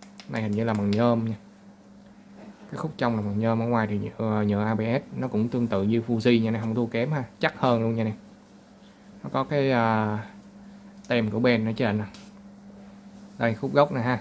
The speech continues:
nó có một cái nắp chụp cao su này nha. Anh em sử dụng cây này thì anh em lưu ý cái phần nắp chụp này ha. Xài kỹ nha anh em, cái này nó còn, à,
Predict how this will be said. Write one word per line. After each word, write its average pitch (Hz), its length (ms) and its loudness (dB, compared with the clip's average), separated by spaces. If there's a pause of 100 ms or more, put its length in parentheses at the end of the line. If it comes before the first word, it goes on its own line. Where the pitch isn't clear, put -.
(240)
nó 135 100 -2
có 135 140 -2
một 135 140 0
cái 135 280 2
nắp 147 200 -2
chụp 117 180 0
cao 113 120 0
su 123 240 4
này 113 100 4
nha. 113 160 2
Anh 123 80 0
em 123 220 2
sử 117 140 -2
dụng 107 280 2
cây 123 200 0
này 113 160 2
thì 120 80 0
anh 113 80 0
em 117 100 2
lưu 123 160 4
ý 131 140 4
cái 175 100 2
phần 113 180 0
nắp 120 140 -4
chụp 120 180 0
này 113 120 0
ha. 131 100 0 (1500)
Xài 110 280 0
kỹ 101 220 0
nha 170 100 4
anh 147 60 4
em, 123 80 0 (120)
cái 151 100 -6
này 113 120 0
nó 117 100 0
còn, 104 240 0
à, 101 280 -6